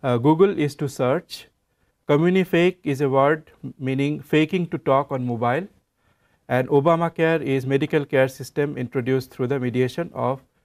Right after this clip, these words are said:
President Obama. So, the last two words are examples of portmanteau words, okay, where two words are joined together or parts thereof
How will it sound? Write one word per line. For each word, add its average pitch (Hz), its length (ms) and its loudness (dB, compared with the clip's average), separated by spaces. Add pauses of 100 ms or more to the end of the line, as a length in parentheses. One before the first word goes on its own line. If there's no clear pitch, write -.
(300)
President 127 420 -6
Obama. 107 440 -6 (400)
So, 147 80 -4
the 143 100 2
last 151 360 0 (220)
two 160 100 2
words 156 380 2
are 135 100 -2
examples 131 480 -6
of - 140 -10
portmanteau 120 560 -4
words, 104 420 -12 (260)
okay, - 180 -10
where 123 160 -2
two 147 180 -4
words 127 340 -2
are 131 60 -6
joined 117 320 -6
together 117 360 -8 (280)
or 120 100 -4
parts 131 340 0
thereof 120 460 -6